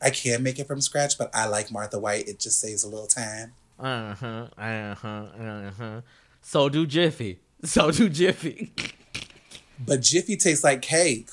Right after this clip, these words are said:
Speaker 1: Who wants sweet dressing?
Speaker 2: Me.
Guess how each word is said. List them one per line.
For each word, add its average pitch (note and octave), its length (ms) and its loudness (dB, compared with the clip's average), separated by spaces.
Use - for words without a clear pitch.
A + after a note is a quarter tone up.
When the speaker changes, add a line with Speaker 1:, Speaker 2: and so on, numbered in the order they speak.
Speaker 1:
Who F3+ 140 -2
wants F3+ 320 4
sweet E3 260 -2
dressing? B2 640 0
Speaker 2:
Me. F3+ 640 2